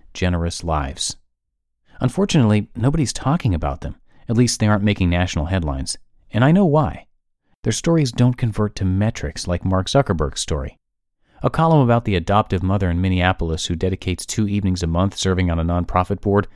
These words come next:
placing orphans in loving homes, doesn't sell many newspapers. The full-time blogger in Nashville who fathers a family of three and makes a five thousand dollar donation to a cause he believes in doesn't trend on Twitter.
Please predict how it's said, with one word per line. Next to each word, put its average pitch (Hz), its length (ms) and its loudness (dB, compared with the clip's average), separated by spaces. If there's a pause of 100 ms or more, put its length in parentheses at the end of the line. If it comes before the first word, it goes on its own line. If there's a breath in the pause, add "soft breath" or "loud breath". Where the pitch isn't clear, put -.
(160 soft breath)
placing 101 400 0
orphans 98 400 0
in 82 80 0
loving 92 260 0
homes, 92 360 0 (260)
doesn't 127 220 -2
sell 127 180 0
many 110 180 4
newspapers. 98 600 0 (480)
The 113 80 -2
full-time 156 400 4
blogger 110 420 4
in 78 120 2
Nashville 92 520 2
who 85 120 0
fathers 101 400 0
a 87 60 -4
family 110 360 2
of 85 60 -4
three 110 340 0
and 80 100 0
makes 87 200 -2
a 85 60 -4
five 104 280 0
thousand 104 340 2
dollar 101 260 2
donation 92 480 0
to 80 120 -2
a 78 40 -4
cause 95 360 -2
he 101 80 -4
believes 90 400 0
in 117 180 4 (320 soft breath)
doesn't 120 280 0
trend 110 360 4
on 85 140 2
Twitter. - 420 0